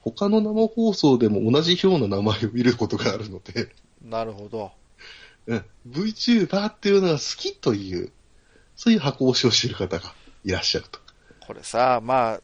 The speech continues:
Speaker 2: 本当のごくごく一部なんだろうけどさ、
Speaker 1: うん。
Speaker 2: 僕はそのうち事件が起こると思うよ。
Speaker 1: <laughs>
Speaker 2: 僕は事件があると思う。
Speaker 1: まあ、確かにそうだと思います。
Speaker 2: こんなにお金を投じたのに裏切られたっていう事案が、
Speaker 1: うん。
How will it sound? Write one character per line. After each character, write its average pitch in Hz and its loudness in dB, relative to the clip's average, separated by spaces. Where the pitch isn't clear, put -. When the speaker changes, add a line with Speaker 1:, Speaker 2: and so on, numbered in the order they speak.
Speaker 2:
本 185 -6
当 208 -2
の 202 -8
ご 185 -4
く - -20
ご 156 -8
く 139 -18
一 139 -10
部 170 -8
な 131 -6
ん 120 -10
だ 110 -8
ろ 107 -6
う 107 -10
け 107 -12
ど 101 -16
さ、 101 -6
Speaker 1:
う 151 0
ん。 82 -2
Speaker 2:
僕 127 -6
は 175 0
そ 170 -6
の 170 -6
う 170 -10
ち - -10
事 165 -8
件 151 -4
が 120 -4
起 104 -8
こ 135 -4
る 113 -4
と 110 -8
思 104 -8
う 98 -12
よ。 113 -6
Speaker 1:
<laughs> - -
Speaker 2:
僕 139 -4
は 160 2
事 147 -2
件 156 0
が - -
あ - -
る - -
と - -
思 151 -2
う。 - -2
Speaker 1:
ま 156 0
あ、 - 2
確 120 -2
か 139 0
に 110 0
そ 120 -2
う - -2
だ 95 -6
と 92 -10
思 90 -8
い 92 -10
ま 87 -12
す。 - -14
Speaker 2:
こ 247 4
ん 233 -6
な 208 2
に 202 -4
お 185 -6
金 170 -4
を 156 -6
投 151 -6
じ 147 -10
た 156 -4
の 135 -6
に 117 -10
裏 131 -4
切 165 -8
ら 170 -4
れ 156 0
た 127 -2
っ 113 -8
て - -14
い 117 -8
う - -20
事 123 -2
案 139 -4
が、 156 0
Speaker 1:
う - -6
ん。 - -12